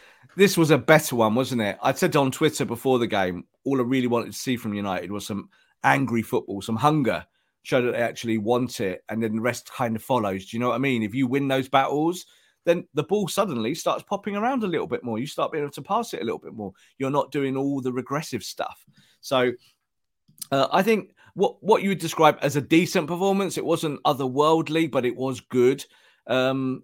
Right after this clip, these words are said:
and thankfully, Brentford were not particularly good. But I do think it was actually Manchester United that controlled the flow of the game.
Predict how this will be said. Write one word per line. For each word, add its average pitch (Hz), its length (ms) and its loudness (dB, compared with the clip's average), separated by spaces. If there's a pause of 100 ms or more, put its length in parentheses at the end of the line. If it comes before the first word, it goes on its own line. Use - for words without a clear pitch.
and 127 240 -2
thankfully, 147 540 0
Brentford 143 580 0
were 147 140 0
not 160 300 0 (140)
particularly 113 800 -4
good. 101 340 -2
But 120 80 0
I 127 100 2
do 160 240 6
think 139 280 -4
it 117 80 -6
was 117 100 -6
actually 120 300 -2
Manchester 117 340 -4
United 113 480 0
that 110 220 -2
controlled 110 580 0
the 95 80 -16
flow 113 360 -2
of 90 120 -8
the 87 80 -16
game. - 420 -12